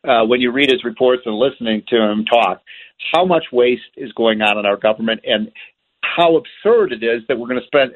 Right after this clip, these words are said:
that Biden wants to spend another three point five trillion dollars when they can't even spend the money they've got already in a way that, uh, serves the interests of you and me and Adam and the rest of us who are pay-, working hard to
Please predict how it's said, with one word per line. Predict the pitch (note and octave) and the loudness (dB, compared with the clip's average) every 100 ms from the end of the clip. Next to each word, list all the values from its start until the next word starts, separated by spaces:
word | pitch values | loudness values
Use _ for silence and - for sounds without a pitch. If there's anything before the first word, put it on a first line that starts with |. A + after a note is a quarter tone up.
| C3+ | -2
that | C3 - | -2 0
Biden | D3+ F3+ | 0 0
wants | C#3+ C#3 - | 0 -2 0
to | |
spend | - C3 | -2 0
another | C3+ E3 E3 - | 0 2 0 0
three | D#3+ - | -2 0
point | C#3+ C3 | -2 2
five | C3 C3 | 0 0
trillion | - C#3+ C#3+ | 0 0 2
dollars | E3+ D#3+ - - | 2 2 -4 -2
when | E3 | 0
they | G3 C4+ A#3 | 2 2 0
can't | A3+ C4+ C#4 | 0 0 0
even | C4+ C4 - | 0 0 -2
spend | - B3 B3 | 0 0 0
the | |
money | A3+ A#3+ B3 | -2 0 2
they've | G#3+ G#3 | 2 0
got | G3+ F#3+ | 0 2
already | G3 F3+ F3 D#3+ G#2 _ _ | 2 2 2 0 -2 _ _
in | C#3 | -4
a | C#3+ | -4
way | C#3 D#3+ D#3+ | 0 0 2
that, | D3 C#3 - - _ C#3 | 0 -2 -4 -20 _ -2
uh, | C3 B2+ - | 0 0 0
serves | F3+ F3+ - | 2 2 -4
the | D3 C#3+ | -8 -6
interests | D3+ D#3 C#3+ - _ _ - | -2 0 0 -2 _ _ -4
of | B2+ A#2 A2 _ _ | 2 2 0 _ _
you | D3 F#3 F3 D#3+ | 2 2 2 -2
and | A2+ A#2+ | -10 -8
me | D#3+ E3 D#3+ - _ - | -2 0 0 -2 _ -6
and | B2 | 0
Adam | C#3+ D3+ C#3 | 2 2 -2
and | B2+ | -4
the | B2+ | 0
rest | D3+ - | 0 0
of | C#3 | -2
us | C3 - | -4 -2
who | B2+ | -4
are | A2+ | -4
pay-, | - D3 | -4 -2
working | E3 E3+ D3 | 0 0 0
hard | B2+ C3 | 0 0
to | B2+ | -2